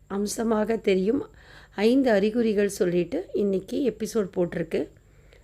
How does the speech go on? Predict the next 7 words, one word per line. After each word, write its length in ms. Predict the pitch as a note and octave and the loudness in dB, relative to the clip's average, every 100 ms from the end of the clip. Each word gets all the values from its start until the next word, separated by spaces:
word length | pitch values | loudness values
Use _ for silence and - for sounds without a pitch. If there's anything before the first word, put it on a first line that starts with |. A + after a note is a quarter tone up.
| - - - - | -20 -20 -20 -4
அந்த 220 | G#3 G3 G3 | 0 0 0
தலைப்பு 440 | G3 G#3+ C4+ D#4 | 2 2 2 0
டைட்டில் 460 | D4 G#3+ A3+ D4 C#4 | 2 2 2 0 0
கூட 120 | C4+ C#4 | 2 4
நான் 200 | B3+ A3 | 4 2
போட்டது 340 | G3+ G3 F3+ | 0 0 0
கிடையாது. 480 | F3+ E3 E3 E3 E3+ | 0 0 0 -2 -4